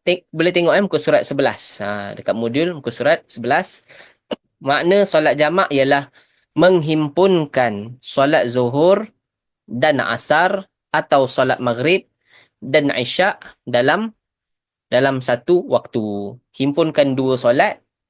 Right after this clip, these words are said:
dalam satu waktu. Sama ada solat yang pertama ataupun solat yang kedua.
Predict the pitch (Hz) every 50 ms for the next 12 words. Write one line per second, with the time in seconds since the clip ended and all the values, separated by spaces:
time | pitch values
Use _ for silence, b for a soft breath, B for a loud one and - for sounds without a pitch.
0 | _ _ - 139 123 120 123 127 131 127 - 123 113 _ - 143 127 101 - _
1 | - 113 104 101 101 104 - _ _ _ _ _ _ - - 131 120 123 - -
2 | 120 127 143 170 185 185 185 - - 123 127 123 - - 117 117 113 - - 120
3 | 117 - 107 110 127 156 190 226 - _ _ _ _ _ _ _ _ _ _ _
4 | _ _ _ _ _ _ _ _ _ _ _ _ _ _ _ _ _ _ _ _
5 | - 139 131 139 139 143 180 175 - 160 147 143 - 143 156 185 214 208 - -
6 | 160 139 131 120 113 113 113 110 110 110 110 110 110